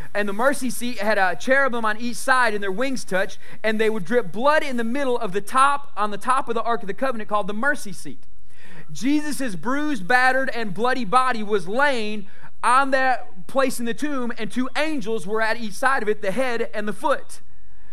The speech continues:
Jesus is accomplishing now in every aspect of what the law required in the Old Testament. He wasn't only the blood for the mercy seat, he was laying on top of the mercy seat,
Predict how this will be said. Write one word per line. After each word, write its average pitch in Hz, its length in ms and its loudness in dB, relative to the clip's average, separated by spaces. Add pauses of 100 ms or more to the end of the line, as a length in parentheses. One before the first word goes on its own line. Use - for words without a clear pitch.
(180)
Jesus 269 520 -2
is 233 120 -2
accomplishing 254 840 0
now 247 320 0
in 226 240 -2
every 247 320 0
aspect 220 640 0 (260)
of 233 160 2
what 226 240 0
the 214 80 0
law 254 320 2
required 226 960 2 (160)
in 214 120 0
the 226 80 0
Old 226 240 -2
Testament. - 640 -2 (840)
He 269 140 2
wasn't 277 300 4
only 262 260 0
the 208 120 2
blood 240 340 2
for 320 280 0
the 233 120 0
mercy 202 340 0
seat, 240 220 -2
he 240 140 0
was 233 160 0
laying 240 240 0
on 233 260 0
top 294 340 0
of 202 140 0
the 185 80 -2
mercy 185 340 -2
seat, 196 360 -2